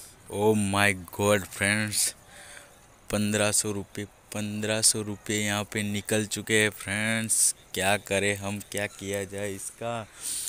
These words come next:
अगर इस वीडियो पे हमें वन थाउजेंड like मिलते हैं तो हम इस पन्द्रह सौ रुपये का give away करेंगे friends। Like कर दो फटाफट से वीडियो को और अपने दोस्तों के साथ share कर दो,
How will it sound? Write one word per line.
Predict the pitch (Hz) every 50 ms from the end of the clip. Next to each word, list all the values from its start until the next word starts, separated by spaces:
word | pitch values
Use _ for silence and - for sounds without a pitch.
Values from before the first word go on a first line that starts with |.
| - - - - - - - - - -
अगर | 127 127 147 165 160 - -
इस | 156 139 - - - 127
वीडियो | 123 123 131 131 135 131
पे | - - 131 127 131
हमें | 127 - - 117 113 120 123 123 120 120 120 113 - - - - - - - - - - - - - - - -
वन | - 120 135 151 147 127 - -
थाउजेंड | 127 120 123 123 120 127 131 127
like | 120 117 113 117 120 - -
मिलते | 113 110 107 107 98 - - 113 113
हैं | 110 110 110 110
तो | - - 110 101
हम | 104 107 110 117 120 104 - - -
इस | - - - - -
पन्द्रह | 104 104 104 107 107
सौ | - - 113
रुपये | 107 107 98 110 104
का | 107 110 104 92
give | 87 98 101 104 101 101
away | 104 101 107 - - -
करेंगे | 98 98 107 107 107 110 104
friends। | - - 104 110 123 123 - - - - - - - - - - - - - - - -
Like | 92 98 98 117 139 147 - -
कर | - 143 147
दो | 156 147
फटाफट | - - 139 - 147 139 - 139 127
से | - - - 139 139 131 - - - - - - - 98
वीडियो | 101 110 113 120 127 131 127
को | 131 135 135 131 - - - - - - - - - - -
और | 113 117 -
अपने | 101 110 113 123 120 107
दोस्तों | - 110 110 110 - - 120
के | 117 123
साथ | 117 - 123 120 - -
share | - - 113 117 117 113
कर | - 123 120 120
दो, | 123 120 123